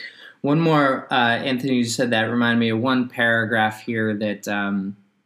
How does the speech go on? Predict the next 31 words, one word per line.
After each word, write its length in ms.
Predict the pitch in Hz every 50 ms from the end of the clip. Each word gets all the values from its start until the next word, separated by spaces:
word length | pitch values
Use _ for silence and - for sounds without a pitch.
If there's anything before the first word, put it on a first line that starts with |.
| _ _ _ _ - - - - _ -
I, 400 | - 110 110 107 107 107 104 - - -
I 100 | 110 110
have 520 | 107 113 117 110 110 110 110 107 98 -
that 200 | 107 104 - -
one 160 | - 123 123
more 180 | 127 123 117 113
thought 280 | 117 - 120 113 110
on, 200 | 110 107 107 104 -
on 380 | - 107 107 107 107 104 101
wrath 460 | 104 107 107 107 107 107 104 107 - - -
before 380 | 104 104 104 - 135 113 110 110
we 60 | 104
move 280 | 101 107 110 107 101 113
into 220 | 107 104 101 101
nineteen. 840 | 104 104 107 107 98 - - - - 117 113 110 110 107 104 101 - - - - - - _ -
And 80 | - 143
I 60 | 185
think 140 | 214 196 156
this 200 | 139 131 - -
is 100 | 117 113
really 360 | 113 123 131 135 131 123 120
important 580 | 113 110 110 - 120 113 113 110 110 110 110 107
for 180 | - 120 113
us 220 | 104 104 107 107 -
in 80 | 117
the 80 | 107 104
day 240 | 101 107 110 107 107
we 140 | 107 110 110
live 220 | 107 110 113 107 110
in 180 | 107 107 107
because, 540 | 104 117 110 107 - - 117 110 107 104 -